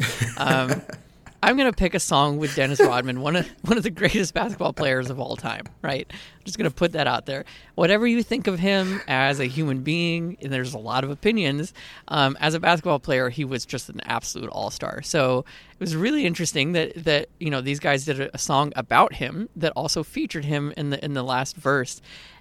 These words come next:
Speaker 1: And I just think it's, like, th-, it's so catchy, the song. I love, you know, the whole point of this is literally, like, you know,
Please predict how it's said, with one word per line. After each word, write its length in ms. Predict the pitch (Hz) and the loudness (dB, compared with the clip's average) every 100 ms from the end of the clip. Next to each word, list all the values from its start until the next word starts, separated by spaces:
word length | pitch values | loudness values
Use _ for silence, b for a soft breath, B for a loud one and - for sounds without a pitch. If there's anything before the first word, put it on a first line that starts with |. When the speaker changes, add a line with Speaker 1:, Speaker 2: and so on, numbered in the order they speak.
| _ | _
Speaker 1:
And 260 | 151 151 147 | -2 0 2
I 60 | |
just 160 | 156 180 | 0 0
think 160 | 196 160 | -2 -2
it's, 100 | 147 | -4
like, 220 | 131 - | -6 -8
th-, 120 | 156 - | -10 -8
it's 140 | - | -6
so 220 | - 175 | 2 4
catchy, 400 | 202 151 131 143 | 4 -2 -2 -2
the 120 | 131 117 | -4 -4
song. 540 | - 123 123 123 120 - _ | 0 2 2 0 -4 -12 _
I 140 | 131 135 | 0 2
love, 560 | 135 139 160 147 - _ 139 | 2 2 2 0 -10 _ -6
you 100 | 139 | -4
know, 100 | 123 | -2
the 80 | |
whole 300 | 127 151 151 | 0 2 2
point 260 | - 147 143 | 2 0 0
of 80 | 135 | 0
this 200 | 123 135 | -4 -4
is 100 | 127 | -4
literally, 400 | 131 139 135 113 | -2 -2 0 0
like, 300 | 110 107 - B B B _ _ | 0 0 -6 B B B _ _
you 60 | 139 | -4
know, 160 | 123 | -2